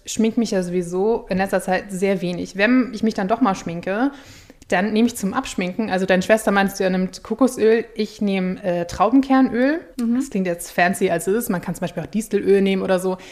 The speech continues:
Speaker 1: Wichtig ist hier halt auch, dass es, wie gesagt, nicht komodogen ist, möglichst. Also da könnt ihr aber einfach mal online recherchieren. Da gibt's zig Seiten, wo man irgendwie nachgucken kann, was für ein, ja, Faktor sozusagen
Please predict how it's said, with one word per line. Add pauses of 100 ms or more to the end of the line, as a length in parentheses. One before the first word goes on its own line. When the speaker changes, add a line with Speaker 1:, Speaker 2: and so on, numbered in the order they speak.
(360)
Speaker 1:
Wichtig
ist
hier
halt
auch,
dass
es,
wie
gesagt,
nicht
komodogen
ist,
möglichst. (500)
Also
da
könnt
ihr
aber
einfach
mal
online
recherchieren.
Da
gibt's
zig
Seiten,
wo
man
irgendwie
nachgucken
kann, (340)
was
für
ein,
ja,
Faktor
sozusagen